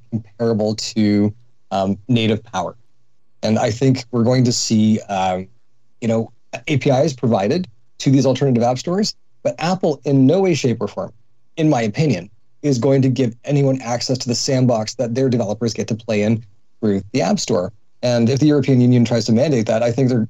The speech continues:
like, Apple's gonna come out swinging for user privacy and user security.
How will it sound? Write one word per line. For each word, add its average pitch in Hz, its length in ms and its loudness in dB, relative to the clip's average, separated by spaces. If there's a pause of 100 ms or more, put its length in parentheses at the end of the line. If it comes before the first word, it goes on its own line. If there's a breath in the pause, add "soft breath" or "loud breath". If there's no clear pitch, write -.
(120)
like, 117 140 -2
Apple's 147 200 0
gonna 123 140 2
come 120 120 2
out 117 100 -2
swinging 147 400 0
for 123 120 -2
user 117 220 2
privacy 127 480 -2
and 135 80 4
user 127 180 2
security. 123 500 -4